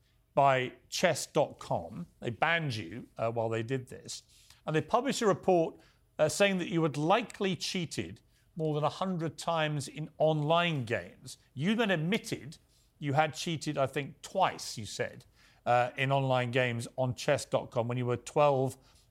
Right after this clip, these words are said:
and sixteen, but denied ever doing so in an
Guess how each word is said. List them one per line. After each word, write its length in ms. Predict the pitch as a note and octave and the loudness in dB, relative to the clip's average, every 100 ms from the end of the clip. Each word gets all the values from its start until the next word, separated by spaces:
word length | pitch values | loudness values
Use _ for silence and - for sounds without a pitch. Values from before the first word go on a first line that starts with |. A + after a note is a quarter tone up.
| _ - | _ -4
and 120 | B2 | -4
sixteen, 720 | - D#3 - - C#3+ A#2+ G2+ A2 | -2 -4 -6 -4 -2 0 -2 -6
but 120 | C#3 | -4
denied 460 | C#3+ D#3 E3+ E3 - | 0 2 4 2 2
ever 200 | E3 E3 | 2 2
doing 300 | D3 D3+ C#3+ | 2 2 2
so 380 | C3 D3+ C#3 C3+ - - _ - | 2 4 4 2 -4 -20 _ -4
in 120 | D#3 | 0
an 160 | D3 | 0